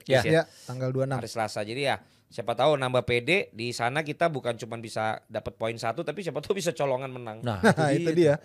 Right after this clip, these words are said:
Speaker 2: Iya.
Speaker 3: Kayak waktu semifinal dua ribu enam belas.
Speaker 2: Iya.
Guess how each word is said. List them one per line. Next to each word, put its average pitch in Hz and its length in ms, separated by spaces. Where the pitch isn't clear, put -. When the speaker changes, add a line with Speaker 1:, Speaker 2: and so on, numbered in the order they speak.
Speaker 2:
Iya. 92 160
Speaker 3:
Kayak 185 220
waktu 190 260
semifinal 196 540
dua 185 160
ribu 185 240
enam 175 180
belas. 208 380
Speaker 2:
Iya. 107 460